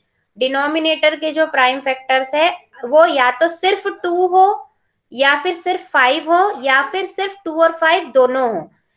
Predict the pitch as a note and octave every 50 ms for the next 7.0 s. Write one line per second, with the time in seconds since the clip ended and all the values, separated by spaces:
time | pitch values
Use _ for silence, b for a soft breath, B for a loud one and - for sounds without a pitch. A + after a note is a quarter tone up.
0 | _ _ - B3 B3+ B3+ E4 D#4+ E4 D#4 D#4+ E4 E4+ E4+ E4+ D#4+ - - - E4+
1 | F4 E4+ E4+ D#4+ D4+ D#4 E4 D#4+ D#4+ - D#4+ D#4+ D#4 D4 C4+ C#4 C#4 C4+ C4 A#3+
2 | A3+ G3+ G3 G3 G3 G3 - B3+ - - - D#4 D4+ D4+ D4+ D4 D4 D#4+ D#4 -
3 | E4 E4 E4 D4 C#4 D4 D4+ D4 D#4+ D#4 - - D#4 D#4+ D#4 - - D#4 D4+ D4+
4 | D4+ D4+ D#4 D#4+ E4+ E4+ E4 b b b b b b - C#4 C#4+ C#4 - D#4+ D#4+
5 | D#4+ D#4+ D#4 D#4 E4 D#4+ D#4+ - F4+ F#4+ F#4 - - - D4 D#4 D#4 - - D#4
6 | - D4 B3+ B3+ B3+ B3+ - D4+ D4 - C4+ B3+ B3 B3+ B3+ B3+ B3+ - G#3+ -